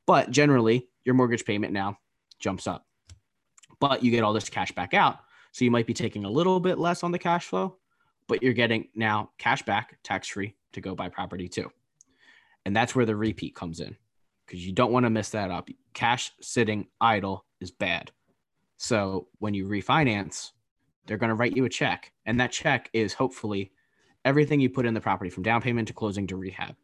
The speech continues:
And if it's not, that's okay, especially on your first. You're gonna make mistakes. You're going to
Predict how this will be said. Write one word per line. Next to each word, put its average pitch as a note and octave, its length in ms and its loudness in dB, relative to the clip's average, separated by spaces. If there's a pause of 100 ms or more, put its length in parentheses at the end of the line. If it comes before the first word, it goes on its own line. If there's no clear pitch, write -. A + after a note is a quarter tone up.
(200)
And B2 120 2
if B2+ 140 2
it's D3 140 -4
not, C3 280 2
that's C3+ 200 -2
okay, B2 340 0
especially A2+ 600 -2
on F#2+ 340 -8
your F#2 140 -8
first. - 440 -14 (420)
You're G2+ 100 -6
gonna A#2+ 200 4
make B2+ 180 4
mistakes. - 400 -6 (140)
You're A2 100 -6
going A2+ 360 0
to G#2+ 360 -2